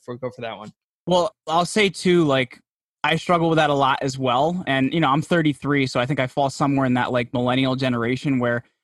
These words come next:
Speaker 2: I think my generation's biggest problem is they think that, like, the sky needs to open up, the seraphim and cherubim need to be playing their trumpets, and you're gonna figure out what your purpose is. And it's just not like that. I read a book by Cal Newport called So Good They Can't Ignore You, which if anybody listening hasn't read that book, I totally recommend you do, because he talks about finding what you're really good at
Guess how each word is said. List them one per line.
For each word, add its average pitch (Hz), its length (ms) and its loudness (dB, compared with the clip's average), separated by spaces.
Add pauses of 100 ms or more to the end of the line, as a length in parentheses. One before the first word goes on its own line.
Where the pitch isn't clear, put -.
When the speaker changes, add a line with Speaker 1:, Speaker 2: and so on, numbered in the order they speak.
(240)
Speaker 2:
I 135 60 -2
think 156 160 0
my 147 180 4
generation's 139 640 0
biggest 143 400 0
problem 131 420 2
is 120 180 -2
they 123 120 0
think 131 300 -2
that, 104 180 0
like, 123 160 -2
the 131 140 -4
sky 165 260 2
needs 156 200 2
to 160 80 2
open 151 200 2
up, 147 200 2
the 123 180 2
seraphim 151 440 0
and 135 100 2
cherubim 147 500 0
need 143 80 2
to 135 80 0
be 127 60 0
playing 143 260 0
their 127 100 0
trumpets, 143 480 -2
and 127 80 -2
you're 131 80 0
gonna 131 100 -2
figure 139 180 0
out 127 40 -2
what 123 100 -4
your 123 80 -6
purpose 123 360 -6
is. 101 120 -6
And 127 80 -2
it's - 60 -6
just 156 160 -6
not 139 180 2
like 120 220 -2
that. 160 320 -4 (260)
I 151 120 2
read 175 180 2
a 170 60 2
book 151 280 -2
by 135 140 0
Cal 147 260 2
Newport 143 440 0
called 127 280 -2
So 143 240 0
Good 139 160 0
They 131 120 0
Can't 139 200 -2
Ignore 120 300 -2
You, 143 160 2
which 127 220 -2
if 123 160 -8
anybody 175 280 2
listening 156 360 0
hasn't 135 260 -2
read 131 160 0
that 127 160 0
book, 135 180 -2
I 120 80 -2
totally 139 240 -2
recommend 127 380 0
you 120 80 -2
do, 123 240 0
because 127 260 -4
he 127 80 -4
talks 143 300 -2
about 139 240 0
finding 147 300 2
what 131 160 -2
you're 123 100 -2
really 131 220 -2
good 127 220 -2
at 160 220 -2